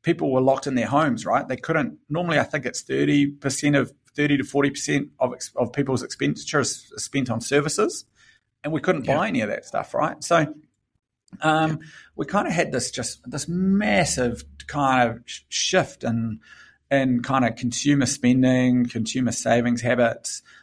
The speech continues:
Speaker 1: Um, at the same time, massive disruption to global supply chains through a lot of the political action, the, the, the kind of with what's happening between China and the U S.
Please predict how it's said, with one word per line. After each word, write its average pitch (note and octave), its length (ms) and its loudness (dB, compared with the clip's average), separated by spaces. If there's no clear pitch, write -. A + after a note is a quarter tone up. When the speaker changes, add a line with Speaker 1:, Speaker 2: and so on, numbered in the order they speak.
Speaker 1:
Um, A#2 640 0
at - 140 -6
the - 40 -12
same A2+ 300 -4
time, B2 380 0
massive A2+ 360 0
disruption - 500 -4
to A#2 80 -6
global A2+ 280 -2
supply C3+ 400 0
chains C3 560 0
through A2 220 -2
a G#2+ 100 -2
lot A2+ 100 4
of A2 60 -2
the - 60 -12
political B2 440 -2
action, C3 640 -4
the, A2+ 140 0
the, G2+ 220 -6
the G#2+ 180 -6
kind A3 300 0
of G#2+ 180 2
with A#2+ 180 -2
what's - 180 -4
happening A#2+ 240 -2
between G#2 300 -8
China C3 340 0
and A2+ 100 -2
the A2 80 -4
U A#2+ 140 -2
S. - 340 -6